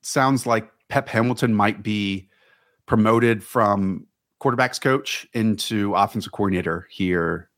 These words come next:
as well. They just don't know what they're doing is the bottom line. And now they are trying to build and start the program and the process in the Patriot way. Um, okay. We also have the Jacksonville Jaguars.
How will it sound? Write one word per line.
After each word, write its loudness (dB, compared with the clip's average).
as 2
well. -2
They 2
just -2
don't 4
know -2
what -4
they're -8
doing -12
is -8
the -4
bottom 0
line. -4
And -6
now 0
they 0
are 0
trying 0
to -2
build 2
and -4
start 0
the -2
program 0
and 0
the -4
process -4
in 4
the 4
Patriot 0
way. -4
Um, 2
okay. 0
We 0
also 2
have 2
the 0
Jacksonville 0
Jaguars. 0